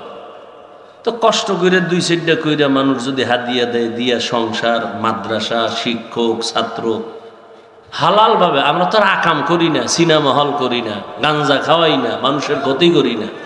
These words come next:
মাদ্রাসা করি। এমন একটা জায়গা লইছি, পনেরো কোটি টাকা দাম, মাদ্রাসার সামনে বিশাল এক মাঠ।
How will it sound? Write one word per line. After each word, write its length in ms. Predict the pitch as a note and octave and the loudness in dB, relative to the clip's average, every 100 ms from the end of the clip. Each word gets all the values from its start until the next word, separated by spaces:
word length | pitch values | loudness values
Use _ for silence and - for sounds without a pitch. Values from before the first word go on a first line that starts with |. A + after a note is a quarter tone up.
| - | -4
মাদ্রাসা 480 | E3+ G#3+ A3+ B3 F3+ | 0 2 4 4 4
করি। 580 | E3 - - - - - - - - - - - - - - - - - - - - D3 | 2 2 0 0 0 2 2 4 2 0 0 0 -2 -2 -4 -6 -6 -8 -10 -12 -6 0
এমন 220 | F#3+ G#3 | 2 2
একটা 220 | G#3+ G#3 | 2 0
জায়গা 340 | G3+ G3 G3 G3+ | 2 2 4 4
লইছি, 560 | G3+ G3+ - A#3 A#3 G#3 - - - - - - - G3+ G3+ G3+ G3+ - - - - - - - - | 4 4 2 0 -2 -4 -8 -12 -14 -14 -16 -18 -18 -20 -20 -20 -20 -20 -20 -20 -20 -20 -20 -20 0
পনেরো 420 | F3 F#3+ G3+ G#3 G3+ | 2 4 4 4 4
কোটি 280 | G3 G3 F#3+ | 2 2 2
টাকা 280 | E3+ D3 | 2 2
দাম, 260 | B2 A2+ G#2 - - - - - - - | 0 -2 -4 -8 -14 -14 -14 -16 -16 -4
মাদ্রাসার 480 | B2 D3 D3+ D3+ D3+ | -2 0 0 0 0
সামনে 380 | - C#3 B2+ B2 | 0 0 0 -4
বিশাল 520 | F3+ D3 E3+ D#3+ D3+ | -2 0 2 4 2
এক 160 | C3 | 2
মাঠ। 400 | B2 A2+ G#2 - | 0 0 0 -4